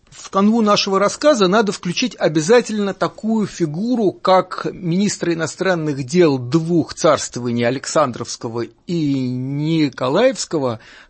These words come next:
Карла Васильевича Ниссельроде. Этот человек был весьма выдающихся способностей.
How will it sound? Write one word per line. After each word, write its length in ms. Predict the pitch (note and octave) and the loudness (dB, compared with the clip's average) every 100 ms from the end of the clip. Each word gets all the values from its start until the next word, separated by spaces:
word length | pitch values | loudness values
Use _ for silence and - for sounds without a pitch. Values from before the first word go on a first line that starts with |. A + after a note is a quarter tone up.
| _ | _
Карла 420 | - A3+ B3+ A#3+ | 2 4 4 2
Васильевича 920 | G3 D#3 - G3 G#3 F#3+ F#3 E3+ - | 2 0 -2 -4 -4 -2 -4 -2 -2
Ниссельроде. 1200 | F3+ E3 C#3+ F3+ G3+ - F#3 F3 C3+ A#2+ - - - - _ | 0 0 2 2 2 0 -2 -2 -2 -4 -6 -12 -18 -20 _
Этот 400 | G#3+ A#3 A3 - | -4 -2 -4 -4
человек 720 | - E3+ D#3 D3+ F#3 G3+ _ | -4 -2 0 0 -2 -4 _
был 540 | D3 C3 D#3+ F3 F3 D#3 - | -16 -2 2 4 2 -6 -18
весьма 540 | D#3+ C#3 - E3+ D#3 | -12 -8 -4 0 2
выдающихся 760 | C3+ D3 D#3 D3 B2+ A#2+ - C3 | 2 4 4 2 -2 -6 -6 -6
способностей. 1120 | - - - - C3+ A2 C3+ - - G#3 | -4 -2 -2 -2 -2 -2 -4 -4 -2 -2